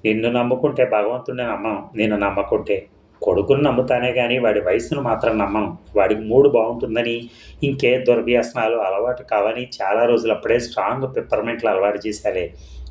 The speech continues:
ఫోన్ చేశాక ఒకటి చప్పరిస్తాడు అంతే. పిప్పర్మెంట్లు ఏమిటమ్మా? అవును, అది నా చేతి మాత్ర. పెళ్ళికి ముందు ఒకే మాట చెప్పానంతే. అబ్బాయ్,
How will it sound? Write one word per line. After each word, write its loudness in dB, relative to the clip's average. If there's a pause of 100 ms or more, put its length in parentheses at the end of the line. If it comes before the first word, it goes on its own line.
(120)
ఫోన్ 2
చేశాక 0
ఒకటి 0
చప్పరిస్తాడు -2
అంతే. -2 (760)
పిప్పర్మెంట్లు -2
ఏమిటమ్మా? -2 (540)
అవును, 0 (100)
అది -2
నా -4
చేతి -2
మాత్ర. -4 (200)
పెళ్ళికి 0
ముందు -2
ఒకే 2
మాట -2 (140)
చెప్పానంతే. -2
అబ్బాయ్, 0